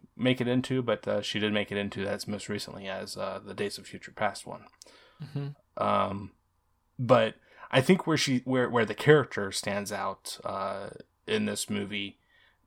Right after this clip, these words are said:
Speaker 1: you know, you, you certainly mentioned the, the Act One and Two and Three,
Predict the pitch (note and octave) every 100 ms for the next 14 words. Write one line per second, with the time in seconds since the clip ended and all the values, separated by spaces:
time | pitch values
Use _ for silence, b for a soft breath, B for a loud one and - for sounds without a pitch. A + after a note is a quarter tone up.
0 | - A2+ G2 G2 G#2+ G#2+ G#2 - A2+ C3
1 | A#2+ A2+ A2+ A2 G#2 G2+ G2 G2+ G2 G2
2 | - - G2+ - G#2+ G2 G2 G2 F#2+ -
3 | - G2+ F#2+ G#2 F#2+